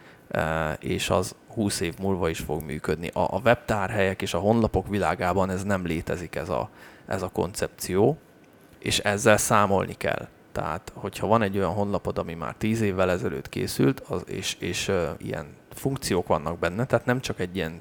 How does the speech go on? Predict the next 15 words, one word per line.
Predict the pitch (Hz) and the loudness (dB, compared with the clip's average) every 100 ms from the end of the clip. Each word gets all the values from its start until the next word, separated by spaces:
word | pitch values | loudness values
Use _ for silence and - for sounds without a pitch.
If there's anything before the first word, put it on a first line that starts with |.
| 117 | -2
valami, | - 82 82 | 0 2 0
hogy | 95 85 82 | -4 -4 -4
egy | 80 - 90 | -8 -12 -8
névjegy, | 95 90 90 87 - - | -4 -2 -2 -4 -10 -16
egy, | - - - - | -16 -16 -18 -18
egy | - - | -16 -12
cím | - 98 101 | -6 -4 0
van | 98 82 | 0 4
rajta, | 90 95 - | 4 2 0
meg | 80 92 | -4 0
ilyenek, | 101 135 - | 2 2 0
hanem | 85 85 | -4 0
vannak | 101 85 107 | 0 0 -4
rajta | 120 - - | -4 -4 -8
funkciók, | - 104 - 98 95 | -8 -8 0 2 2